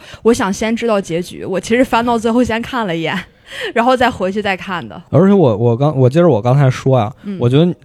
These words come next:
Speaker 2: 这点其实是不是也是这本书的一个叙事性轨迹？因为这个词大家还是比较熟悉嘛。就我觉得诡计在哪儿呢？诡计在于他访问了这么多的人，让你以为他们都跟这个凶杀案有关系，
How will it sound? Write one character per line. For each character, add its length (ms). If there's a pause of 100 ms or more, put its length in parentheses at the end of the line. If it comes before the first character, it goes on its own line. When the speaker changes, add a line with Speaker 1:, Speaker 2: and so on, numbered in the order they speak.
Speaker 2:
这 200
点 240
其 180
实 180 (200)
是 320
不 100
是 140
也 160
是 120
这 160
本 120
书 240
的 80
一 40
个 240
叙 380
事 220
性 180
轨 240
迹？ 320 (840)
因 40
为 40
这 100
个 80
词 160
大 140
家 100
还 80
是 80
比 60
较 100
熟 200
悉 100
嘛。 120 (280)
就 100
我 80
觉 100
得 80
诡 220
计 160
在 140
哪 80
儿 80
呢？ 120 (340)
诡 200
计 140
在 160
于 240 (180)
他 120
访 260
问 120
了 60
这 100
么 120
多 140
的 120
人， 380
让 260
你 160
以 80
为 160
他 180
们 100
都 100
跟 160
这 80
个 80
凶 180
杀 120
案 100
有 80
关 340
系， 200